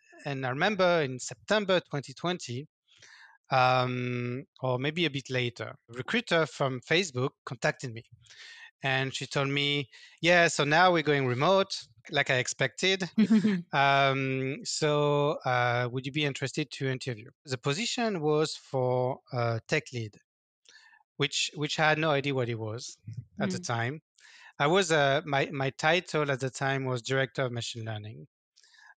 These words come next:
Speaker 1: uh, in a, in a startup that got acquired by a bigger company. So, you know, in those small companies, a big title like that is not as important that, as in a company like,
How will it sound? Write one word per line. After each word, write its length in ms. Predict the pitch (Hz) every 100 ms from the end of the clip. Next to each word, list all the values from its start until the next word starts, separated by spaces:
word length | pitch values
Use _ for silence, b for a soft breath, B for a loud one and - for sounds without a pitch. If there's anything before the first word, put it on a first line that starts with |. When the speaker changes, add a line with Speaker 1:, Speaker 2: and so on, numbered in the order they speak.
| -
Speaker 1:
uh, 320 | 120 117 117
in 200 | 190 123
a, 380 | 120 113 113 113 -
in 160 | 131 123
a 80 | 117
startup 540 | - 147 143 151 135
that 160 | 127 -
got 140 | 123
acquired 560 | 117 - 123 120 123 117
by 120 | 113
a 80 | 110
bigger 280 | 120 117 113
company. 460 | 120 117 120 170 _ B B B B B B -
So, 260 | 139 123 - _ -
you 120 | 131
know, 160 | 101 - b b -
in 100 | 127
those 320 | 123 135 123
small 500 | - - - 151 147
companies, 840 | - 139 139 131 135 135 131 - - _ 127
a 140 | 117 - -
big 140 | 139 -
title 320 | 139 131 139
like 200 | 123 120
that 280 | 120 127 127
is 140 | 113 117
not 280 | 120 120
as 240 | 120 117 113
important 580 | 113 - 117 - 120 110
that, 160 | 110 - _ _
as 160 | 123 110
in 120 | 117
a 60 | 113
company 420 | 127 110 117 117
like, 120 | 107